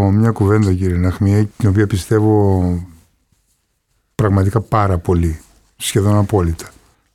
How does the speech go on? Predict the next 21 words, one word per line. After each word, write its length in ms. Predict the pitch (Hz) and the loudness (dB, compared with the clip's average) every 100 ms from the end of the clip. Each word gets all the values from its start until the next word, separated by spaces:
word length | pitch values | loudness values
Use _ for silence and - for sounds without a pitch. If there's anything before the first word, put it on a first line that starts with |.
| _ _ _ | _ _ _
Οι 80 | - | -4
κλασικοί 440 | 120 104 - 143 | 0 0 -2 -4
του 120 | 131 | 0
μέλλοντος 420 | 123 120 123 120 107 | 2 2 2 2 2
βρίσκονται 420 | 113 117 117 104 | 2 0 0 2
ανάμεσά 480 | 98 104 95 - 95 | 2 2 0 0 0
μας. 320 | 82 71 - _ _ _ _ _ _ - | 0 -6 -16 _ _ _ _ _ _ -4
Αλλά 420 | 139 107 101 - _ | 0 2 0 -4 _
όταν 320 | - 117 123 | -4 0 0
θα 120 | - | 0
είναι 220 | 110 127 120 | 0 2 0
κλασικοί, 500 | 104 98 - - 113 | 0 -2 -4 -2 0
δεν 120 | 101 | 0
θα 100 | 107 | 0
είμαστε 280 | 107 95 101 | 0 0 0
εμείς 220 | 101 - | 0 -2
εκεί 440 | 92 - 98 98 _ _ _ - | -4 0 -2 -2 _ _ _ -14
για 360 | 151 113 101 | -4 0 2
να 340 | 101 98 98 98 | 2 2 0 0
το 140 | - | -2
χαρούμε. 440 | - 87 87 76 | -2 0 0 -2